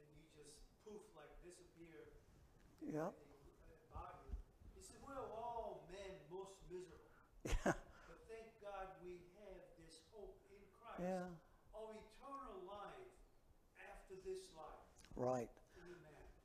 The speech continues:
Speaker 2: A lot of people f-, fear death because what? They're not assured of their eternity.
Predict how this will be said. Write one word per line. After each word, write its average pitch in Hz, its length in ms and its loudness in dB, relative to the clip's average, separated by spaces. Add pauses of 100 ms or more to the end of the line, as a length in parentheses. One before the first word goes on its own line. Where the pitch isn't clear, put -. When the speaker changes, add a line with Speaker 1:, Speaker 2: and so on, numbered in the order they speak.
Speaker 2:
A - 60 12
lot 147 280 12
of - 140 12
people 190 420 12
f-, - 260 0 (200)
fear 175 360 12
death 143 480 12
because 151 460 12
what? 175 260 12
They're 165 140 10
not 208 260 12
assured 185 520 12
of 147 80 12
their 151 200 12
eternity. 127 540 12